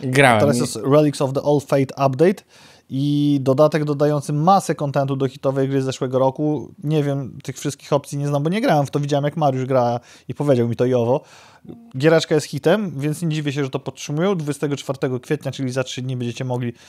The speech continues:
Speaker 2: dodatek sobie zassać. I tutaj jest następna rzecz. Animal Well, platformówka pixel artowa polegająca na rozszyfrowaniu przeróżnych zagadek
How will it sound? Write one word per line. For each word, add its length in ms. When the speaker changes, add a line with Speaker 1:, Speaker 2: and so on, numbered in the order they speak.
Speaker 2:
dodatek 320
sobie 320
zassać. 720
I 140
tutaj 480
jest 220
następna 560
rzecz. 160
Animal 420
Well, 160
platformówka 580
pixel 360
artowa 340
polegająca 540
na 160
rozszyfrowaniu 640
przeróżnych 360
zagadek 400